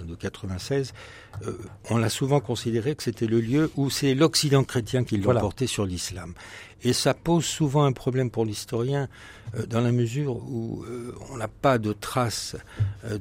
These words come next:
Speaker 1: d'une entreprise chrétienne face à l'islam.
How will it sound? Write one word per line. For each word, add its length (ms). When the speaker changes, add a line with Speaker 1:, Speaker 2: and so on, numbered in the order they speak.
Speaker 1:
d'une 240
entreprise 880
chrétienne 760
face 480
à 140
l'islam. 680